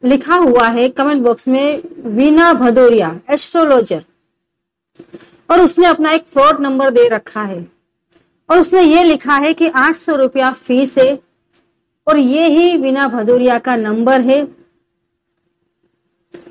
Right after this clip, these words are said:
और जो भी आपको payment करना है, Paytm वगैरह का number भी यही है।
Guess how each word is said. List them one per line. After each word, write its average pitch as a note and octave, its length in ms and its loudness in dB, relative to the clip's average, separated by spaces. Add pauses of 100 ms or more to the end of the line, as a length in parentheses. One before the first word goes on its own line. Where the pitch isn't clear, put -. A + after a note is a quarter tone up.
(240)
और C#4 100 2
जो D#4+ 220 2
भी D#4 140 2
आपको C4+ 540 0
payment C4 540 -4
करना A#3+ 260 -2
है, B3+ 240 -2
Paytm B3+ 440 0
वगैरह A#3+ 300 2
का A#3+ 120 -4
number A3+ 340 -2
भी A#3+ 140 0
यही A3 400 -2
है। B3+ 200 0